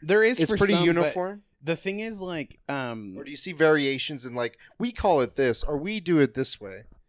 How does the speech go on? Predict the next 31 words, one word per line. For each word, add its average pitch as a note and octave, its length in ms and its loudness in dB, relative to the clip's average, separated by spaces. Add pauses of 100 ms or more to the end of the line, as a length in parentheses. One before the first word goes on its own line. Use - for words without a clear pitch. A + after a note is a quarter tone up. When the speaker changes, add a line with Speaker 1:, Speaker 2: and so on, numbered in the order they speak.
(360)
Speaker 1:
No, A3 360 0
it, G3 160 -4
it G3+ 180 2
all G3 160 0
kind F#3+ 280 -8
of E3+ 120 -8
just D3 240 -6
gets D#3+ 240 -6
jumbled D3 460 -4
into C#3+ 240 -8
one B2 640 -10
Speaker 2:
Okay. G2+ 100 -20
Speaker 1:
thing, C3 340 -10
and B2+ 120 -10
people C3 200 -6
kinda C3 220 -10
know B2 140 -8
it. C3 80 -10
But D3 100 -4
the C#3+ 60 -4
thing F3+ 180 -8
is, F#3+ 260 -10 (560)
is, C#3 260 -4 (920)
is C#3+ 200 -2
the C#3 120 -2
game C3+ 640 -6
is, B2 420 -10 (840)
allows C3 720 -4 (220)
mods, A#2+ 800 -10 (380)
which, C3 500 -6
um, A2 440 -12